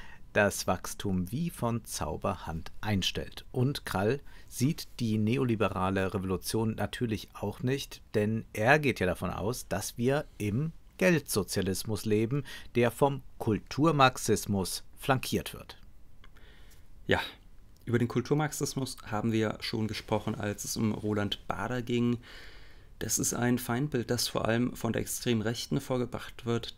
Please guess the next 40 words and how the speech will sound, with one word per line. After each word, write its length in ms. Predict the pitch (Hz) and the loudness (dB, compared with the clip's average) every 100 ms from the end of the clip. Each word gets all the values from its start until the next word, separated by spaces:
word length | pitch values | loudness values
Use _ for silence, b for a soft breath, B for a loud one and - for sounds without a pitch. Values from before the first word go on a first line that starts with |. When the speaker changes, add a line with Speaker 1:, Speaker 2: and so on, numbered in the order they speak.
| - | -2
Speaker 2:
das 340 | 110 - - - - | -2 -2 -6 -12 -14
vor 240 | - - | -4 2
allem 220 | 131 127 | 2 2
aber 260 | 117 107 107 | 4 2 2
theoretisch 720 | - 107 101 110 110 101 - - - | 2 4 4 2 0 -2 -8 -16 0
gar 160 | 110 | 2
nicht 300 | 107 92 - | 2 0 -6
tragfähig 640 | - - - - 107 101 | -4 -4 -4 -4 -4 -4
ist. 340 | - 117 - B B B B B B - | -2 0 0 B B B B B B -4
Krall 360 | - 131 165 | 2 4 2
zum 160 | - 147 | 2 0
Beispiel 180 | 127 - | 0 -2
behauptet, 880 | 110 117 147 - - 185 185 - - | -2 0 -2 -4 -2 0 2 0 0
äh, 180 | - 117 | 0 2
das 220 | 113 - | 2 0
Ziel 200 | - 180 | 4 4
der 100 | 156 | 4
Frankfurter 480 | - 143 143 113 98 | 2 0 2 -2 -2
Schule, 520 | - 117 135 156 147 | 0 2 4 4 4
also 280 | 104 95 90 82 | 2 0 -2 -2
der 180 | 90 92 | -4 -4
Philosophen 540 | - 92 92 104 110 | -2 0 2 2 2
um 200 | - 92 | -2 -2
Adorno 400 | 90 92 98 98 | -2 0 0 0
und 200 | 95 95 | -2 -4
Horkheimer 380 | 123 127 - 117 | -2 -2 -2 -2
et 140 | 107 - | -2 -2
cetera, 400 | 113 101 104 B B B | -2 0 -2 B B B
sei 200 | - 117 | -2 2
es 160 | 110 - | 2 2
gewesen, 600 | 117 123 135 131 131 120 | 0 2 2 4 4 4
die 240 | 117 120 | 4 4
Institutionen 880 | 131 127 117 110 - 139 143 120 120 | 2 0 0 0 2 6 6 4 0
zu 140 | - | 0
unterwandern, 600 | 113 104 101 113 110 107 | 2 2 2 2 2 2
um 280 | 104 113 113 | 2 4 4
die 100 | 110 | 2
Gesellschaft 640 | 104 101 95 98 - 104 - | 0 2 2 2 -2 -4 -4
von 240 | 98 101 | -4 -2
innen 460 | - 113 113 104 | 2 4 6 4